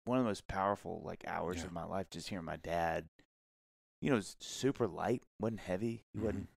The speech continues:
Speaker 1: and it was appropriate. It wasn't like he was joking, but it was just kinda like, "You know, Dave, I, I'm, I'm proud of my life. I feel," and it was just some, like, it exhumed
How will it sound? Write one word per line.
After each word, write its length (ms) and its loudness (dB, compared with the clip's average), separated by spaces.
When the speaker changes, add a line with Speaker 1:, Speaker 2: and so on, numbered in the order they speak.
Speaker 1:
and 100 4
it 20 2
was 120 4
appropriate. 480 6
It 80 2
wasn't 180 0
like 160 -6
he 100 -6
was 160 -8
joking, 460 -6
but 140 -4
it 80 -4
was 80 -10
just 180 -10
kinda 140 -6
like, 100 -8
"You 80 0
know, 80 2
Dave, 220 4
I, 80 2
I'm, 280 -6
I'm 140 -2
proud 240 2
of 60 -2
my 80 0
life. 380 -2
I 40 -6
feel," 180 -6
and 80 8
it 20 12
was 140 4
just 240 2
some, 280 8
like, 220 -2
it 140 0
exhumed 840 0